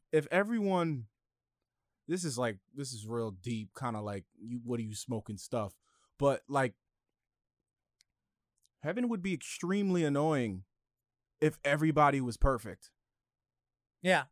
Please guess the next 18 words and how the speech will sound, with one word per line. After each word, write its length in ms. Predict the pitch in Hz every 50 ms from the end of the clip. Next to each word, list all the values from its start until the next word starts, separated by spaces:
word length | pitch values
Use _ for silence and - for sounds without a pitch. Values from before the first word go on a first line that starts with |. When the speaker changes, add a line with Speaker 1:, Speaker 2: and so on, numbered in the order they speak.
| _ _ _ _ _ -
Speaker 1:
And, 220 | 139 143 139 139
like, 200 | 143 139 135 120
there 140 | 143 156 151
was 180 | 151 139 135
no 160 | 151 156 151 143
contrast. 800 | - 156 151 147 147 143 - 143 131 120 113 113 110 - - - _ _ _ -
So, 440 | - - 170 156 151 147 131 120 - _ _ _ -
know 80 | 151 190
what? 180 | 226 262 226 - - - - -
<laughs> 220 | - 151 139 - -
I've 280 | 160 156 147 147 135 - 143 127
never 220 | 123 139 143 131 123
thought 200 | - 135 123 120
about 220 | 107 110 104 92 92
this 120 | 98 92
before. 380 | 90 95 92 - 98 87 78 - _ - - - _ _ _ _ _ _
But, 160 | 151 156 147
like, 220 | 139 147 147 127